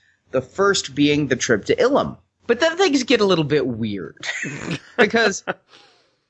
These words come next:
I'm thinking, okay, you know what? For the audience, this isn't bad because I will read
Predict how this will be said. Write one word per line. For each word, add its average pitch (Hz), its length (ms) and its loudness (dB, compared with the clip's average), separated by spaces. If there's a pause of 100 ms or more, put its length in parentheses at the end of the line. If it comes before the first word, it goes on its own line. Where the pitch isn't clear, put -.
(560)
I'm 196 200 0
thinking, 277 540 0
okay, 165 480 2
you 156 180 -4
know 233 120 2
what? 208 360 0 (520)
For 247 400 2
the 247 180 -2
audience, 160 800 -2 (300)
this 147 240 2
isn't 143 440 0
bad 107 340 -2 (380)
because 170 360 2 (260)
I 247 140 6
will 269 300 -2
read 156 460 0